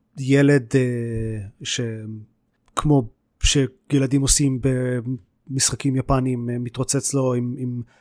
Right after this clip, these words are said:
חרב גדולה ושריון והורג דברים. אה, אבל חוץ מזה יש, אה, דמות משנית של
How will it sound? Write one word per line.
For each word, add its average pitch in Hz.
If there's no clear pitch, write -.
חרב 135
גדולה 127
ושריון 123
והורג 117
דברים. 117
אה, 135
אבל 135
חוץ -
מזה 151
יש, 143
אה, 139
דמות 147
משנית 165
של 139